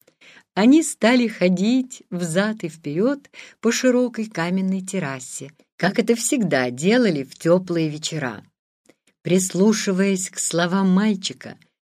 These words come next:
граф не раз усмехался, задумывался,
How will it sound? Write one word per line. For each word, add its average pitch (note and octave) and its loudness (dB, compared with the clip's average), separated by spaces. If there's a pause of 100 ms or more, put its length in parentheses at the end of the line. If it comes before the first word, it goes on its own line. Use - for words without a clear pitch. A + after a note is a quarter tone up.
граф G3+ -2
не F#3+ 2
раз A3+ -2
усмехался, D#3+ -6 (400)
задумывался, F#3 -2